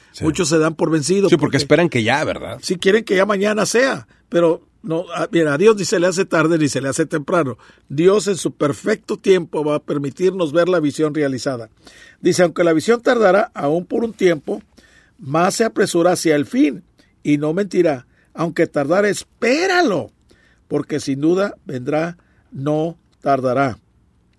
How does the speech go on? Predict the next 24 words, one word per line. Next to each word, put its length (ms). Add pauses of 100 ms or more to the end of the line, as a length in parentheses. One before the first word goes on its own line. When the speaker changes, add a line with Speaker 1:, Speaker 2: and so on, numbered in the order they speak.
(420)
Speaker 2:
Y 140
es 120
interesante 600
que 100
el 80
siguiente 360
versículo 640 (520)
habla 280
de 100
esto, 400
"Mas 260
el 100
justo 600 (600)
por 160
su 160
fe 380 (520)
vivirá". 540
O 80
Speaker 1:
Un 60
Speaker 2:
sea, 100
Speaker 1:
versículo 520
que 120
retoma 420
Romanos. 720